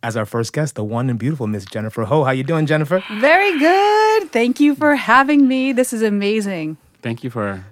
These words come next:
Speaker 1: Thank you for having us in
Speaker 3: In
Speaker 1: your
Speaker 3: your
Speaker 1: home.
Speaker 3: space, yes.
Speaker 1: So we are coming from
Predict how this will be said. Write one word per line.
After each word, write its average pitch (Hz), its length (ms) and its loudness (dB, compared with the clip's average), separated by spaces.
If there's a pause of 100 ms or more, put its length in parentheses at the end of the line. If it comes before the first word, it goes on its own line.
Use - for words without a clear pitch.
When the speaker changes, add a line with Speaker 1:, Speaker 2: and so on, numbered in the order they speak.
(120)
Speaker 1:
Thank 175 200 0
you 254 80 6
for 147 280 2 (380)
having 190 520 2
us 226 180 -2 (160)
in 175 180 0
Speaker 3:
In 170 60 2
Speaker 1:
your 143 120 2
Speaker 3:
your 120 80 2
Speaker 1:
home. 147 440 0
Speaker 3:
space, 269 160 -8
yes. 87 420 -14
Speaker 1:
So 147 140 2
we 156 160 2
are 175 100 4
coming 170 380 -2
from 120 480 -2